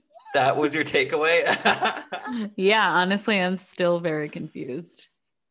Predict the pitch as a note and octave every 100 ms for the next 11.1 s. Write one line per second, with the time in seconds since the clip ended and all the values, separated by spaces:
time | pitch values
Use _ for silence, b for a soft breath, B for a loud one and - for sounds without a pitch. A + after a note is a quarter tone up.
0 | _ _ _ _ _ _ _ C#3 - -
1 | B2+ B2 - C3 C#3 - B2+ A#2+ B2+ C#3+
2 | C#3 - _ _ _ _ _ _ _ _
3 | _ _ _ _ _ _ _ - A3+ B3+
4 | F#3 F3 E3+ E3 D#3+ D#3+ E3 _ _ _
5 | _ _ C3 - - A2+ G#2+ - - A2+
6 | A#2 A2+ A2 A2 G#2+ - A2 G#2+ G#2 G#2+
7 | A2 A2+ A#2+ A#2+ C3 C#3 A#2+ A#2 B2+ B2
8 | A#2 A#2 A2+ A2+ A2+ A#2+ A#2+ C3 _ _
9 | _ _ _ A3 - E3+ E3 D#3+ D#3+ D#3+
10 | E3+ E3+ F#3 E3+ - - - _ E3 F3
11 | D3